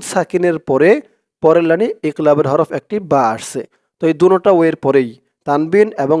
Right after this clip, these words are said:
নুন সাকিন এই দুইটার পরেই যদি ইকলাবের হরফ একটি বা আসে, তাহলে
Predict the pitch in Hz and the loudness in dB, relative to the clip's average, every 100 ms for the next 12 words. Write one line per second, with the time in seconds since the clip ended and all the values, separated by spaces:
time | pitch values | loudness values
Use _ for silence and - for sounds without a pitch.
0 | 147 147 - 151 - 233 262 _ _ - | 0 -2 -2 -4 -2 -2 -4 _ _ -4
1 | 147 147 165 185 170 - 147 202 277 _ | -2 0 2 2 0 0 2 2 0 _
2 | _ - 147 143 160 269 - _ _ - | _ -4 -2 2 2 0 -6 _ _ -8
3 | 170 170 165 160 143 156 - 143 - 151 | -6 0 0 2 0 -2 -2 -6 -6 -4
4 | 143 147 131 135 185 285 - _ _ - | 0 0 0 -2 0 0 -6 _ _ -2
5 | 147 165 | 2 4